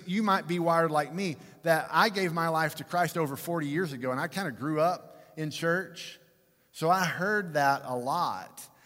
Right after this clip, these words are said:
And then it took a while for me to process it. And then when it finally made sense to me, "Oh, that's what they're saying," then I reached the point where I made a decision personally to say,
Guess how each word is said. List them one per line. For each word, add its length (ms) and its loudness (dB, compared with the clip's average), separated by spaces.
And 180 -2
then 100 2
it 180 -4
took 200 -4
a 60 -6
while 280 2
for 140 -8
me 140 -6
to 60 -8
process 520 -4
it. 60 -6
And 100 -6
then 80 -4
when 120 -2
it 100 -8
finally 260 -2
made 240 -6
sense 300 -6
to 80 -10
me, 140 -8
"Oh, 160 -2
that's 360 -4
what 160 -6
they're 120 -10
saying," 440 -6
then 140 -2
I 140 4
reached 280 -4
the 80 -10
point 240 -4
where 100 0
I 100 -2
made 160 -2
a 60 -4
decision 520 -6
personally 460 -6
to 120 -6
say, 360 -4